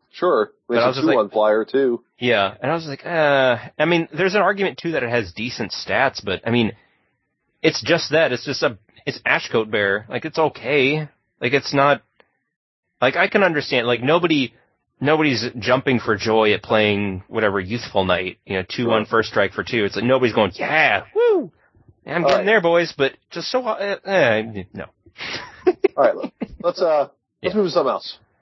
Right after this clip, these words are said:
Speaker 2: Hallowed
Speaker 1: We start
Speaker 2: Spirit
Speaker 1: talking
Speaker 2: Keeper.
Speaker 1: about cards that we're not going to include.
Speaker 2: Yeah, that's true. Hallowed Spirit Keeper. Oh boy, that's a good one. So one and a white for a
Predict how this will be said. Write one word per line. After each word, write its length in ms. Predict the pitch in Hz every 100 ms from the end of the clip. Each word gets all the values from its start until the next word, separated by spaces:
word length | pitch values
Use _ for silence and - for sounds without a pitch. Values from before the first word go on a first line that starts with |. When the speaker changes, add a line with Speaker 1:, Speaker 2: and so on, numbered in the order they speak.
| _
Speaker 2:
Hallowed 320 | 151 202 180
Speaker 1:
We 80 | 131
start 200 | - 214
Speaker 2:
Spirit 0 |
Speaker 1:
talking 160 | 139 131
Speaker 2:
Keeper. 100 | 120
Speaker 1:
about 200 | 117 -
cards 260 | 123 120 98
that 140 | 104
we're 100 | 107
not 180 | 110 104
going 180 | 101 95
to 80 | 92
include. 420 | 92 101 98 107
Speaker 2:
Yeah, 100 | -
that's 120 | 90 -
true. 140 | 98
Hallowed 380 | - 139 160 127
Spirit 300 | - 139 151
Keeper. 440 | 104 90 95 95 - -
Oh 60 | 320
boy, 420 | 277 110 85 76 -
that's 140 | 120 110
a 40 |
good 100 | 113
one. 160 | 98 78 _ _ _ _ _ _ _
So 200 | - 107
one 180 | 107 143
and 80 | 156
a 40 |
white 320 | 143 160 156 - -
for 140 |
a 60 | 127